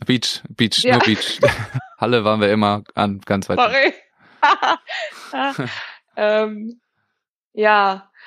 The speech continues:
Speaker 2: ich weiß es nicht. Also, i-, da müssten mal andere Leute sagen, wie es war. Ähm, ich, ich denke, dass auch bestimmt vielleicht dadurch, wenn schon Leute damit Kontakt hatten, ähm, dass es dann auch anders lief.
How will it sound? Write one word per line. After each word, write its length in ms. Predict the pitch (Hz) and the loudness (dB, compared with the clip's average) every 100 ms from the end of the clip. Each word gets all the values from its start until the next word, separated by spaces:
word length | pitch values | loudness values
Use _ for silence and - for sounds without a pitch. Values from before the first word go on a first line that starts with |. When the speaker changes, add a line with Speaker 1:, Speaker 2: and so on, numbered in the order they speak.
| - - _ _ _ - | -20 -20 _ _ _ -12
Speaker 2:
ich 140 | 202 | -2
weiß 180 | 240 466 - - | 0 0 -4 -10
es 60 | |
nicht. 360 | 214 190 - - - | -10 -10 -14 -20 -2
Also, 480 | 220 220 226 220 220 | -2 0 -2 -2 -4
i-, 160 | 175 - _ _ _ | -8 -10 _ _ _
da 160 | 214 220 | -2 -2
müssten 300 | 240 - 254 | -2 -4 0
mal 120 | 226 | 2
andere 360 | 202 262 415 247 | 2 0 2 4
Leute 300 | 196 202 196 | 2 0 -2
sagen, 340 | 196 190 190 | 0 0 -2
wie 100 | 190 | -10
es 160 | 190 180 | -10 -2
war. 440 | 180 196 226 320 _ _ - _ _ | 2 2 2 -2 _ _ -20 _ _
Ähm, 540 | 208 208 202 202 202 220 | -2 0 0 -4 -6 -10
ich, 200 | 180 - _ _ _ _ _ _ - | -16 -18 _ _ _ _ _ _ -8
ich 160 | 185 | -4
denke, 240 | - 208 262 | 0 0 2
dass 220 | 226 220 | 0 0
auch 200 | - 196 | -2 0
bestimmt 480 | - 190 233 247 254 - _ - | 0 0 0 0 -4 -8 _ -20
vielleicht 360 | _ 196 196 190 | _ -2 -2 2
dadurch, 280 | 202 208 202 | 0 0 -2
wenn 120 | 196 | -4
schon 160 | 196 190 | -4 0
Leute 260 | 190 214 | 0 0
damit 220 | 202 190 196 | -2 -4 -4
Kontakt 480 | 190 - 269 - 202 | -8 -4 -6 -4 -8
hatten, 420 | - 226 277 - - - _ - | -2 0 0 -4 -20 -20 _ -2
ähm, 600 | 196 190 190 190 - - _ _ _ | 2 2 2 -2 -6 -14 _ _ _
dass 240 | 185 180 190 | -2 0 -2
es 100 | 185 | -2
dann 480 | 175 180 180 175 - _ _ _ _ _ _ _ | 0 0 -8 -10 -14 _ _ _ _ _ _ _
auch 160 | - 180 | -6 -2
anders 400 | 175 311 208 - | 0 2 0 -2
lief. 380 | 196 262 - | -2 -2 -2